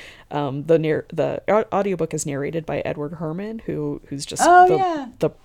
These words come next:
Speaker 1: correct voice for this. I can't imagine
Speaker 2: Yeah.
Speaker 1: anyone else narrating this. So, um, go get this if you have not read it. It is The Boys in the Boat by Daniel James Brown.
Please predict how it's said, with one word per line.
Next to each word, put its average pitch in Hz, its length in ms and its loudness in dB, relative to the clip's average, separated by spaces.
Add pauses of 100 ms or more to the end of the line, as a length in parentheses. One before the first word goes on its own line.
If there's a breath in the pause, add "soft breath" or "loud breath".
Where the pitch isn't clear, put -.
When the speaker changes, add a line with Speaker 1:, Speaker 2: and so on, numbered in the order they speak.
(520)
Speaker 1:
correct 175 340 -2
voice - 380 -8
for 147 160 -8
this. 131 200 -6
I 156 60 -6
can't 156 160 -8
imagine 170 300 -4
Speaker 2:
Yeah. 156 80 -2
Speaker 1:
anyone 143 240 -8
else - 180 -6
narrating 139 400 -8
this. - 260 -6
So, 147 220 -4 (460 loud breath)
um, 131 420 -6
go 175 320 -4
get 139 220 -6
this 135 240 -8
if - 160 -12
you 135 80 -12
have 127 240 -12
not - 160 -10
read 71 160 -10
it. - 240 -12
It - 120 0
is - 200 -4
The - 80 -4
Boys 151 260 0
in 139 80 -6
the 143 80 0
Boat 214 300 0
by 160 180 -2
Daniel 147 380 -4
James - 280 -8
Brown. - 360 -8